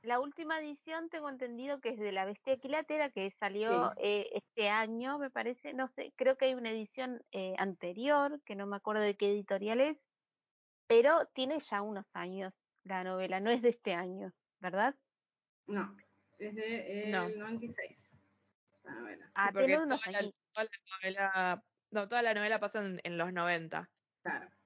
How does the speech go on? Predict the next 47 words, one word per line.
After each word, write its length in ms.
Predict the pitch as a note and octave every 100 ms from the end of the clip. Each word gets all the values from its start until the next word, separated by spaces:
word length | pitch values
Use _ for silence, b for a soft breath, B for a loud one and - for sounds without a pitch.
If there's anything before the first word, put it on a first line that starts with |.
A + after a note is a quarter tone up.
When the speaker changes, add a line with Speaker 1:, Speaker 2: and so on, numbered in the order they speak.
| G3
Speaker 3:
O 20 |
Speaker 1:
Bien. 120 | G3
Speaker 3:
sea, 200 | F3 D3 -
la 120 | D#3+ D#3
Speaker 1:
Tiene 220 | B3 D4
Speaker 3:
novela 240 | F3+ F#3+
pasa 160 | - _
en 60 | F#3
los 100 | F#3
noventa 760 | F#3+ G3 G#3+ - - A3 A#3 D#4 _ _ _ _ _ -
y 160 | G3 F#3+
el 120 | F#3+
libro 260 | G#3 C4 C#4
salió 340 | C4+ G#3 A#3 B3
el 120 | G3+
mismo 220 | G#3 A3+
mes 140 | G#3 A3
que 120 | A3
salió 220 | F#3 F3+
la 100 | F#3+
película, 320 | F#3 F3+ G3+
que 60 | F3+
la 100 | D#3+
película 320 | D#3+ F3+ F3
creo 160 | F3 F3
que 40 |
no 80 | E3+
la 60 | E3
nombramos, 520 | E3 E3+ E3+ F#3 F#3+
que 200 | E3 D#3
es 240 | - - _ _ -
El 160 | F3
prófugo. 480 | - D#3 - - - _ _ -
Speaker 2:
El 160 | G#3
prófugo. 380 | F#3 - - -
Speaker 1:
El 80 | F#3+
prófugo. 600 | - - - - - - _ _ _ _ _ _ _ _
Bien. 280 | G3 F#3 G3
Speaker 2:
Sí 140 | G#3
que 140 | G3 -
sí. 100 | -
Speaker 1:
Eh, 720 | A#3+ A3+ G#3 G3 F#3+ F#3 F#3 -
bueno, 240 | B3 A#3+ - -
qué 240 | A#3 - -
casualidad, 840 | E4+ - A3 G3 F#3 G#3 G#3 G3+ -
¿no? 280 | G#3+ B3+ - -
Este, 1400 | A#3 A3+ - _ _ - A3+ G#3 G3+ G3 F#3+ F#3+ F#3